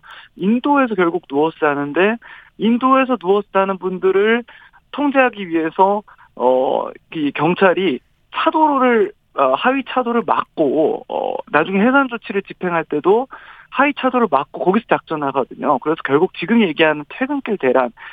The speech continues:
이런 현상은 경찰을 과잉하게 투입하고 그다음에 평화적 집회를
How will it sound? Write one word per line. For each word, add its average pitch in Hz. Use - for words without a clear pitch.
이런 190
현상은 175
경찰을 233
과잉하게 214
투입하고 123
그다음에 165
평화적 240
집회를 202